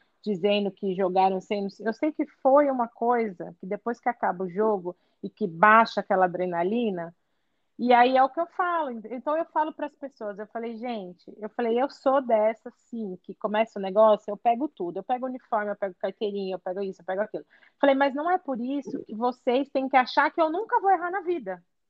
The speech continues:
Falei, "Então, antes da competição, vocês têm que me perguntar, 'Débora, você já confirmou o ônibus? Você já confirmou a saída?'" Falei, "Porque na maioria das vezes eu lembro, mas às vezes eu não lembro." E aí acontece tudo. Então o povo já tá acostumado do tipo, "Ah, não, a Débora,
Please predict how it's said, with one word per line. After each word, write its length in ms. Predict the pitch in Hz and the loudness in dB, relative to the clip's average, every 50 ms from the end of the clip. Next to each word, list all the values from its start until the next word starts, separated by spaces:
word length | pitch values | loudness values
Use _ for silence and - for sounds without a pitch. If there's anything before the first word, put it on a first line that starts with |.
| _ _ _ _ _ _ _ _ _ _ _ _ | _ _ _ _ _ _ _ _ _ _ _ _
Falei, 200 | - 269 277 277 | -8 -6 -6 -8
"Então, 400 | 262 - - 349 392 403 330 294 | -8 -4 0 0 2 2 0 0
antes 200 | 311 381 370 _ - | -2 -4 -6 _ -4
da 100 | 269 262 | -4 -4
competição, 540 | - 233 - 254 240 - _ - 269 277 | -4 -6 -8 -8 -10 -8 _ -8 -8 -6
vocês 180 | 269 - 269 254 | -6 -8 -8 -8
têm 140 | - 269 240 | -8 -10 -8
que 80 | - | -10
me 60 | 254 240 | -8 -8
perguntar, 380 | - 240 240 240 - 190 180 | -6 -8 -8 -8 -6 -6 -4
'Débora, 360 | 185 226 240 226 196 190 190 - | 0 0 2 2 0 -2 -6 -10
você 120 | - 226 208 | -10 -8 -4
já 120 | 240 240 | -4 -4
confirmou 460 | 240 - 226 196 - 196 180 180 170 170 | -4 -4 -6 -8 -8 -10 -8 -8 -8 -6
o 60 | 175 196 | -4 -4
ônibus? 260 | 202 180 165 151 - | -4 -4 -4 -8 -12
Você 100 | - 202 196 | -12 -8 -6
já 100 | 233 240 | -6 -4
confirmou 420 | - 214 196 - 185 175 165 156 | -4 -6 -8 -8 -8 -8 -8 -8
a 40 | 165 | -8
saída?'" 360 | _ - 196 208 208 180 208 - - | _ -2 -2 -2 -2 -2 -4 -6 -8
Falei, 120 | 277 277 | -10 -10
"Porque 220 | _ _ - 381 | _ _ -2 0
na 140 | 392 427 415 | 2 2 2
maioria 420 | 381 294 240 226 214 208 208 185 165 | 4 4 4 4 4 2 2 2 2
das 220 | 165 180 170 175 | 0 -2 -2 0
vezes 340 | 240 269 262 240 226 214 208 | 2 2 2 2 0 0 2
eu 140 | 262 294 415 | 4 4 6
lembro, 460 | 440 427 392 370 330 233 170 - - _ | 4 4 2 0 -2 -6 -6 -8 -10 _
mas 200 | 175 190 190 214 | -4 -2 0 0
às 180 | 240 247 190 | 0 0 -2
vezes 260 | 165 175 175 170 160 | -4 -4 -4 -4 -2
eu 160 | 196 208 214 220 | 0 0 0 0
não 160 | 226 254 370 | -2 -2 -4
lembro." 400 | 453 494 453 320 202 - - 151 _ _ _ _ _ _ _ _ _ _ _ - | -4 -4 -4 -4 -4 -6 -8 -12 _ _ _ _ _ _ _ _ _ _ _ -2
E 120 | 190 202 | 2 4
aí 220 | 196 196 202 202 214 | 4 4 4 4 2
acontece 560 | 208 - 262 254 247 - 262 247 262 - _ | 2 2 0 -2 0 2 2 2 2 0 _
tudo. 240 | - 339 302 208 214 | -6 -6 -4 -6 -6
Então 260 | 214 214 - 254 285 | -6 -4 -4 -4 -4
o 40 | 294 | -2
povo 260 | - 285 269 226 240 | -2 0 0 0 -2
já 140 | 214 233 226 | -2 -4 -4
tá 140 | 226 233 208 | -2 -4 -4
acostumado 640 | 214 - - _ - 214 202 202 190 196 190 185 175 | -6 -8 -12 _ -12 -8 -6 -4 -4 -4 -4 -6 -8
do 100 | 196 190 | -12 -10
tipo, 300 | _ - 190 - - 220 | _ -12 -10 -6 -4 -2
"Ah, 320 | 233 294 330 311 285 262 | 0 0 0 0 -2 -2
não, 240 | 240 226 214 208 202 | -4 -4 -4 -2 -2
a 100 | 196 190 | -4 -4
Débora, 600 | 180 202 208 226 233 196 208 202 190 180 175 175 | -4 -4 -4 -2 -2 -4 -4 -4 -4 -6 -6 -8